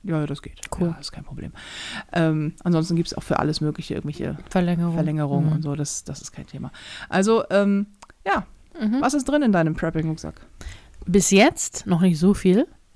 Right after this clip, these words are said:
Speaker 1: Aber wenn er fertig ist.
Speaker 2: Wenn er
Speaker 1: Form
Speaker 2: fertig
Speaker 1: vollendet.
Speaker 2: ist. Ähm, Form vollendet. Gehen wir von Flucht, wir gehen von
Speaker 1: Rotwein, sehr viel
Speaker 2: Ro-,
Speaker 1: Rotwein
Speaker 2: Rotwein.
Speaker 1: und
Speaker 2: Ja,
Speaker 1: Gin.
Speaker 2: ja, ja, ja. Das, da, da habe ich so eine Batterie, so einen extra Gürtel um meine Hüfte rum, mit einer Batterie
Speaker 1: <laughs>
Speaker 2: von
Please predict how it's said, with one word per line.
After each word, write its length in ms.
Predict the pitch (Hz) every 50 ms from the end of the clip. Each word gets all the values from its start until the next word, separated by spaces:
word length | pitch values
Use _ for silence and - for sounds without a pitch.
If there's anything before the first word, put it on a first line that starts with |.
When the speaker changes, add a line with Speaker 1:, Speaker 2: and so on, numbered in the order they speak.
| _ _ _ _ - - - - -
Speaker 1:
Aber 100 | 147 156
wenn 100 | 170 175
er 100 | 165 151
fertig 320 | - - - 185 160 139
ist. 140 | 85 - -
Speaker 2:
Wenn 120 | 196 208 208
er 100 | 208 208
Speaker 1:
Form 240 | - 247 233 -
Speaker 2:
fertig 40 | - -
Speaker 1:
vollendet. 420 | 214 - - 202 196 175 151 - -
Speaker 2:
ist. 40 | -
Ähm, 220 | - 208 214 208 208
Form 220 | - - 240 254
vollendet. 520 | 254 - 247 - 196 190 180 170 165 - -
Gehen 160 | 214 214 220
wir 100 | 226 220
von 220 | - - 220 208
Flucht, 320 | - - 233 254 - - - -
wir 140 | - 196 190
gehen 180 | - 196 202
von 200 | 196 - 202 196
Speaker 1:
Rotwein, 420 | 208 220 190 202 - - 156 151 160
sehr 240 | 170 196 240 285
viel 200 | 277 - - 269
Speaker 2:
Ro-, 180 | 233 190 190 202
Speaker 1:
Rotwein 220 | 208 185 180 185 185
Speaker 2:
Rotwein. 160 | 185 180 175
Speaker 1:
und 60 | 147 170
Speaker 2:
Ja, 80 | 180 185 190
Speaker 1:
Gin. 40 | 190
Speaker 2:
ja, 420 | 190 175 160 151 151 - 180 185
ja, 0 |
ja. 220 | 185 180 165 156
Das, 220 | 160 - 175 170 - 247 - -
da, 220 | 180 180 170 -
da 160 | - - 185 190
habe 140 | 190 190
ich 40 | 185
so 80 | - 190
eine 140 | 190 185 160
Batterie, 540 | 180 175 - 196 180 170 220 247 269 240 - - - - 160 -
so 140 | - 180 175
einen 100 | 175 - -
extra 360 | - 208 - - - 196 190 190
Gürtel 360 | 160 165 196 214 - 196 -
um 340 | - 175 180 175 175 180 -
meine 340 | - - 165 160 165 165 160
Hüfte 240 | 170 170 - - 180
rum, 220 | 170 170 185 254 - - - - - -
mit 120 | 196 185
einer 100 | 190 175
Batterie 640 | 160 - 180 - - 185 175 175 208 240 262 285 294
Speaker 1:
<laughs> 0 |
Speaker 2:
von 480 | - 339 359 240 233 208 214 233 240